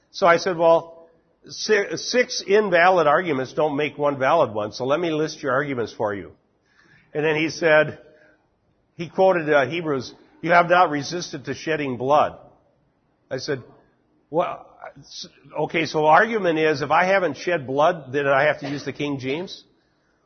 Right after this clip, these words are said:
I mean, or something like that. What kind of argument is that? Uh, and then another verse was, God said, "My word will endure forever." So how does God saying, "My word will endure forever,"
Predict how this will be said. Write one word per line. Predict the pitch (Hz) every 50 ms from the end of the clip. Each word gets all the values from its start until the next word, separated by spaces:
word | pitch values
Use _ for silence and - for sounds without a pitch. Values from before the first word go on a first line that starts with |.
| _ _ -
I | 139
mean, | 147 160 156
or | 139 147 135 120 123 117
something | - - 170 170 165 160
like | 135 123 113 120 117 -
that. | 120 117 120 127 123 135 117 110 120
What | 127 131 151 156
kind | 190 190
of | 185 160
argument | 151 160 160 156 160 156 151 143 139
is | 131 117
that? | 147 165 185 147 98 - - _ _ _ _ _ _ _ _ _ _
Uh, | - 147 143 139 139 147 -
and | 147 160 165
then | 170 170 165 160 160 - - 147 151
another | 147 170 170 185 190 180
verse | 151 143 151 156 151 -
was, | 160 160 151 151 131 - - - _ _ _ - 139 -
God | 127 113 165 175 214 208
said, | 170 185 170 151
"My | 160 160
word | 160 156 170 175 165
will | 156 151 151
endure | 143 147 160 151
forever." | - - 160 151 165 190 170 117 87 - - _ _ _
So | _ - 180
how | 160 180 214 240
does | 226 208 160 139
God | 131 175 175 196 208 180
saying, | - - 185 175 170 160
"My | 156 156 165
word | 156 160 180 180
will | 156 143 135
endure | 147 156 147 127 127 156 165 -
forever," | - - 143 147 185 196 147 131 131 131 - -